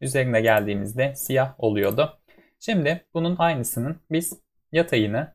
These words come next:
yani şu şekilde ikonların yan yana olduğu menüyü tasarlayacağız. Oldukça kolay arkadaşlar. Bunun aynısına biz bir iki tane ekleme yaparak buna ulaşmış olacağız. İlk olarak geliyorum şuradaki Icon Bar Division'ıma.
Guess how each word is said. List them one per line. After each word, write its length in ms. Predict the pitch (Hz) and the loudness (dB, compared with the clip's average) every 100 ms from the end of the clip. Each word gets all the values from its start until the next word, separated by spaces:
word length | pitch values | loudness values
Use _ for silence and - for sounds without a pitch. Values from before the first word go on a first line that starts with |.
| - | -6
yani 240 | 117 120 | -4 -4
şu 140 | - | -6
şekilde 400 | - 120 - 107 | -4 -4 -2 -2
ikonların 460 | 123 135 131 131 135 | 0 0 0 0 0
yan 180 | 139 135 | 0 0
yana 200 | 110 101 | 0 2
olduğu 460 | 107 104 117 156 - _ | 2 2 0 -2 -4 _
menüyü 420 | 165 160 113 160 | -2 0 0 -2
tasarlayacağız. 720 | - 151 127 107 104 101 160 - _ _ - | 0 0 4 2 2 0 0 -2 _ _ 2
Oldukça 600 | 175 147 - - 160 - | 4 4 0 -2 -4 0
kolay 260 | - 147 135 | 2 4 4
arkadaşlar. 720 | 104 - 104 104 - 156 151 | 2 2 4 2 0 -4 -2
Bunun 220 | 139 151 - | -6 -6 -4
aynısına 720 | 156 143 107 - 107 147 - _ | -2 0 -2 -4 -4 -4 -6 _
biz 280 | 151 156 - _ _ _ _ _ - | -4 -4 -8 _ _ _ _ _ 0
bir 100 | 175 | 2
iki 180 | 165 | 0
tane 280 | - 117 120 | 0 0 2
ekleme 340 | 135 - 110 117 | 0 0 0 0
yaparak 520 | 135 123 135 160 - - | 2 4 4 2 -6 -6
buna 340 | 151 156 156 _ | 0 0 -2 _
ulaşmış 540 | 156 135 104 - 160 - | 2 4 4 0 -6 -2
olacağız. 500 | 131 107 101 - - _ _ _ _ _ | 0 2 0 -2 -8 _ _ _ _ _
İlk 200 | 247 240 | -6 2
olarak 460 | 147 117 113 156 - _ | 4 6 6 4 -2 _
geliyorum 380 | 190 185 127 117 | -2 2 2 0
şuradaki 540 | - 147 107 - 143 - | -2 0 0 0 -4 -4
Icon 420 | - 160 160 117 | 0 0 2 2
Bar 200 | 107 113 | 4 4
Division'ıma. 680 | 117 120 110 101 107 151 - | 2 0 -2 -2 -2 -2 -6